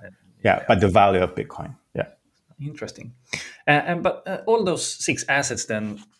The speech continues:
Speaker 1: h-, h-, h-, how you offer different interest rates on them.
Speaker 2: Mm-hmm.
Speaker 1: And I mean, I think Bitcoin and Ethereum are the ones that, that have, and, uh, and Wrapped Bitcoin and have more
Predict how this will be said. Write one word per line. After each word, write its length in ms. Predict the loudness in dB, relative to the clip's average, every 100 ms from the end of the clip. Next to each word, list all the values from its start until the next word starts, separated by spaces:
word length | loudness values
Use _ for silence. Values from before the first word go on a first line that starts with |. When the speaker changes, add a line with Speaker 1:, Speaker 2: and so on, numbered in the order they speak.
| _
Speaker 1:
h-, 140 | -10 -10 -10
h-, 60 |
h-, 320 | -10 -10 -10 -10
how 400 | 2 2 2 -6
you 460 | -14 -8 -4 -2 0
offer 240 | 0 -2
different 560 | -2 -2 0 -4 -4 -6
interest 400 | -6 -4 -4 -6
rates 380 | -8 -8 -10 -14
on 120 | -12
them. 120 | -2 2
Speaker 2:
Mm-hmm. 280 | 2 0 -4 -4
Speaker 1:
And 160 | -4 -4
I 40 |
mean, 340 | -4 -4 -6 -8 -12 _ _ _ -6
I 20 |
think 260 | -4 0
Bitcoin 320 | -2 -2 -2 -2
and 280 | -4 -6 -8
Ethereum 460 | -2 2 2 2
are 80 | 0
the 100 | 0
ones 280 | -2 -4 -6
that, 240 | -10 -8
that 160 | -8 -8 _ -20 _ _ _
have, 440 | -10 -8 -6 -8 -8
and, 160 | -8 -6
uh, 100 | -8 -8
and 120 | 0
Wrapped 240 | 0 0 -6
Bitcoin 340 | -12 -10 -10 -8
and 140 | -6
have 120 | -4
more 360 | -4 0 0 0